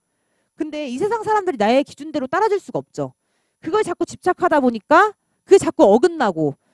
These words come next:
그러다 보니까 이렇게 스트레스를 받는 상황에 이르게 되는 거죠.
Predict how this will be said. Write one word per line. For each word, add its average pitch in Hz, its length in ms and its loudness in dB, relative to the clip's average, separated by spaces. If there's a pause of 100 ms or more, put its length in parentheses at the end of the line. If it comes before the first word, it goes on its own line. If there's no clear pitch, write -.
그러다 359 260 0
보니까 269 360 -2
이렇게 349 300 0
스트레스를 359 720 -4
받는 220 340 -6
상황에 349 560 -2 (140)
이르게 226 640 -2
되는 185 260 -12
거죠. 135 320 -14